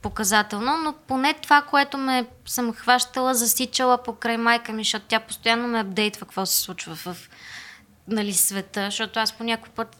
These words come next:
просто влизам във Facebook, колкото да напиша две изречения, да хейтна някой и да изляза.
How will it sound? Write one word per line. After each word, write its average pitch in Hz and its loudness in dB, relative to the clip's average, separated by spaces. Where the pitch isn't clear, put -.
просто 233 -4
влизам 233 0
във 208 -10
Facebook, 220 -2
колкото 226 -2
да 214 -6
напиша 214 -2
две 202 -6
изречения, 220 -4
да 208 -6
хейтна 220 -4
някой 202 -4
и 214 -6
да 202 0
изляза. 175 0